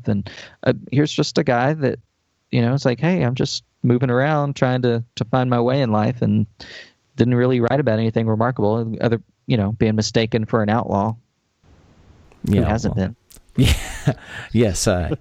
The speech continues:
Speaker 1: But,
Speaker 2: I
Speaker 1: I
Speaker 2: think
Speaker 1: mean,
Speaker 2: we can
Speaker 1: just,
Speaker 2: all
Speaker 1: you know,
Speaker 2: relate to
Speaker 1: most
Speaker 2: that experience.
Speaker 1: Yeah. But, I mean, just most of this account, like I said, is just, you know, it's like day-to-day life. And it's just like, "Hey, this is the, the life of a regular,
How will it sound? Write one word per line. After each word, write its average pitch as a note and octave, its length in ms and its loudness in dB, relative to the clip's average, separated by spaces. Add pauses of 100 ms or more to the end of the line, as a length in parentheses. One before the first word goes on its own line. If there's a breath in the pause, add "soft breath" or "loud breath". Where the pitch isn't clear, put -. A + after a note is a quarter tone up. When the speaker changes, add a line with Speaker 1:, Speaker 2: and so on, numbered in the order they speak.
(120)
Speaker 1:
But, D3+ 200 4
Speaker 2:
I - 40 2
Speaker 1:
I - 20 4
Speaker 2:
think F3 80 2
Speaker 1:
mean, E3 100 2
Speaker 2:
we D3+ 80 2
can C3 140 2
Speaker 1:
just, B2+ 80 2
Speaker 2:
all C#3+ 140 2
Speaker 1:
you - 40 2
know, - 60 2
Speaker 2:
relate A#2+ 160 4
to - 60 2
Speaker 1:
most A2 120 2
Speaker 2:
that B2+ 200 4
experience. E2+ 760 0
Speaker 1:
Yeah. B2 160 -2 (260 loud breath)
But, F#3+ 100 2
I - 20 2
mean, F#3 100 2
just F3 220 -2
most E3 240 0
of D3 60 -2
this C3 180 -2
account, B2 300 -4
like A#2 120 -4
I A#2 60 -2
said, D#3+ 200 0
is A2 140 -2
just, - 220 -2
you A#2 100 0
know, G#2+ 60 2
it's A2+ 120 -4
like A2+ 140 -2 (160)
day-to-day A2+ 440 2
life. A2 360 -2
And G#2+ 100 -2
it's G2+ 140 -2
just - 320 -4
like, G#2+ 160 0
"Hey, C3+ 200 2
this G#2+ 260 0
is - 460 -2 (280)
the, A#2 220 2
the - 160 -2
life A2+ 280 0
of A2+ 100 0
a G#2+ 40 2
regular, A2 580 0